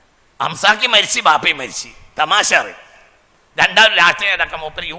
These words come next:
ഡി എഫിൻ്റെ ഒക്കെ നേതാവായിരുന്നു ബാപ്പയും ഹംസാക്കും ഒക്കെ. അപ്പോഴും മൂപ്പര്, ഞാൻ ആരെങ്കിലും ഇവിടെ എൽ ഡി എഫ് പ്രശ്നം ഉണ്ടാക്കി എന്നിട്ടാ ഞാൻ യു ഡി എഫ്, എൽ ഡി എഫും പറയല്ല, അവരൊക്കെ അങ്ങനെയായിരുന്നു എന്ന് പറഞ്ഞതാണ്. അപ്പൊ അക്കാലത്തും എന്ത് പറയുന്നറിയോ? ഈ, ഈ യു ഡി എഫ് യോഗങ്ങളിൽ വരും, മൂപ്പര്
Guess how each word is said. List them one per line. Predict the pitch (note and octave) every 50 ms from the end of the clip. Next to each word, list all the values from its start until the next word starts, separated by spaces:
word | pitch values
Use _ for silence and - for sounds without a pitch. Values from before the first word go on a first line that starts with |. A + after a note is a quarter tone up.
| G#3+ A3
ഡി | A3 G#3+
എഫിൻ്റെ | - G#3 F#3+ F#3
ഒക്കെ | E3+ F#3 E3+ D3
നേതാവായിരുന്നു | C#3+ C#3+ D#3 D#3 D3+ D3+ C#3+ C#3 C#3+ C3 B2
ബാപ്പയും | C3+ C#3+ - - A3 B3 B3 _ _ _ -
ഹംസാക്കും | A#2+ A#2+ - D3+ D3+ D#3 C#3+ C3+ A2+
ഒക്കെ. | - - A2+ A2+ _ _ - - C3
അപ്പോഴും | A#2 - - F3 - D3+
മൂപ്പര്, | C#3+ D3+ D#3 C#3+ C3
ഞാൻ | C3+ C3 A2+
ആരെങ്കിലും | - A#2 A#2+ B2+ C#3 C#3 C3+
ഇവിടെ | C#3 C3 B2+ B2 A#2+
എൽ | A#2 G#2+
ഡി | B2+ D3+
എഫ് | D3 C3+ - -
പ്രശ്നം | A2 - - D3 C3+
ഉണ്ടാക്കി | C3 C3 A2+ B2 C3
എന്നിട്ടാ | A#2+ C3 B2+ - C#3 G#2+ - _ - - - _ A#2
ഞാൻ | A#2 A#2 A#2+
യു | B2 C3+
ഡി | D3 D3+
എഫ്, | - - C#3+
എൽ | B2+ B2
ഡി | B2+ A2+
എഫും | - - A#2
പറയല്ല, | A2 A2 A#2 A#2+ A#2 - C#3+ - - - F#2
അവരൊക്കെ | F2+ - B2 D3+ D3+ - - F#3 G3+
അങ്ങനെയായിരുന്നു | F#3+ F#3+ F#3+ E3+ D#3+ D#3 C#3 B2 B2 C3 A#2+ A#2
എന്ന് | G#2 E2+ _ _ _ _ _ _ - A#2+
പറഞ്ഞതാണ്. | G#2 G2+ G#2+ G2 F2 D#2 D2+ - _ _ _ _ _ _ _ _ _ _ _ _ _ -
അപ്പൊ | - F3+ E3 D#3
അക്കാലത്തും | - - - C#4 C4 - C4 - - B3+ A#3+ A3+ G3+ F#3+
എന്ത് | G3 G3+ G#3+ G3+ F#3
പറയുന്നറിയോ? | F3+ F#3 F#3+ F#3+ F3 E3+ E3 E3+ E3+ E3 D#3 - - C3+ C#3
ഈ, | D3 E3+ E3+ E3 - - - - - _ - D#3 G#3
ഈ | A#3+ A#3+ A3+
യു | G3 F#3 G3 A3
ഡി | A#3+ A#3+
എഫ് | A3+ A#3 A#3 A3+ G#3+
യോഗങ്ങളിൽ | G#3 G3+ G3+ G3 G3 G3 G3+ G3+ F#3+ F3
വരും, | E3+ F3 F#3 E3+ E3 - A#2 A#2+
മൂപ്പര് | C3 D#3 - - B3 A#3